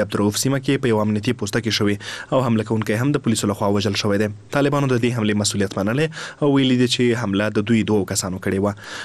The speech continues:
دا لومړی ځل نه دی چې د افغان ځواکونو په لیکو کې د وسلوالو مخالفینو نفوذي حمله کوونکو پولیس وژلي. پخوا تر دې هم داسې زیاتې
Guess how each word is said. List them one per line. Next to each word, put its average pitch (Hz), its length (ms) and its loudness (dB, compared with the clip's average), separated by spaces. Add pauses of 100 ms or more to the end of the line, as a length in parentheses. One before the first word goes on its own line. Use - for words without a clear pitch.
(180)
دا 170 100 4
لومړی 156 240 2
ځل 135 160 2
نه 131 140 0
دی - 80 -4
چې 107 180 0
د 101 140 0
افغان 107 260 -2
ځواکونو 104 320 -2
په 98 100 0
لیکو 104 160 -2
کې 98 160 0
د 95 80 2
وسلوالو 101 400 2
مخالفینو 104 540 0
نفوذي 107 460 0
حمله 92 240 -6
کوونکو 104 280 -2 (140)
پولیس 104 320 2
وژلي. 101 320 0 (400)
پخوا 107 260 0 (140)
تر 107 100 0
دې 117 160 2
هم 117 180 -2
داسې 101 160 -2 (140)
زیاتې 113 260 0